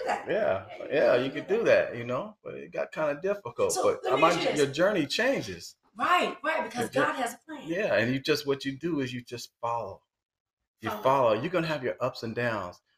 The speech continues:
Speaker 2: You'll have your situations.
Speaker 1: Ah, that,
Speaker 2: And
Speaker 1: that's
Speaker 2: your
Speaker 1: the
Speaker 2: hardship.
Speaker 1: situationship and hardship,
Speaker 2: You'll have a
Speaker 1: right.
Speaker 2: bunch of them.
Speaker 1: That's right, that's
Speaker 2: But
Speaker 1: right.
Speaker 2: hey, but we, I, I won't look at it as a negative.
Speaker 1: Mm-hmm.
Speaker 2: You look at it as a positive. Along, if it was a negative,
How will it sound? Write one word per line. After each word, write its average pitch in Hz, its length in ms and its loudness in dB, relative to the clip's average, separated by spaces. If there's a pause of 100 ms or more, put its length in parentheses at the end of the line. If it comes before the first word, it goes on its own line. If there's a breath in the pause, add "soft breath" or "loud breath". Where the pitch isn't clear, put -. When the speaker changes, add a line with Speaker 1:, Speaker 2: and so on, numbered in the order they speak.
(260)
Speaker 2:
You'll 143 140 -2
have 139 220 -2
your 113 120 0
situations. 117 1200 0 (100)
Speaker 1:
Ah, 330 560 6
that, 330 240 2
Speaker 2:
And 131 180 12
Speaker 1:
that's 143 80 10
Speaker 2:
your 127 120 12
Speaker 1:
the 110 60 4
Speaker 2:
hardship. 113 480 8
Speaker 1:
situationship - 720 4
and 370 180 8
hardship, - 640 8
Speaker 2:
You'll 113 140 8
have 127 160 10
a 131 80 12
Speaker 1:
right. 120 120 4
Speaker 2:
bunch 214 260 10
of 170 60 8
them. 123 240 8 (200)
Speaker 1:
That's 302 300 4
right, 392 260 2
that's - 120 -6
Speaker 2:
But 113 140 10
Speaker 1:
right. - 60 0
Speaker 2:
hey, 156 260 6 (200)
but 139 140 -8
we, 127 200 -4
I, 139 200 0 (100)
I 143 60 4
won't 139 300 4
look 139 200 -2
at 127 200 2
it 113 120 -4
as 101 220 -4
a 95 80 -6
negative. 160 560 -4 (380)
Speaker 1:
Mm-hmm. 269 220 -16 (120)
Speaker 2:
You 104 140 -14
look 117 180 -12
at 120 80 -4
it 120 120 -4
as 110 120 -16
a 104 140 -4 (120)
positive. 143 540 -6 (720)
Along, 123 480 4
if 131 160 2
it 113 120 0
was 147 260 2
a 165 80 0
negative, 165 480 -2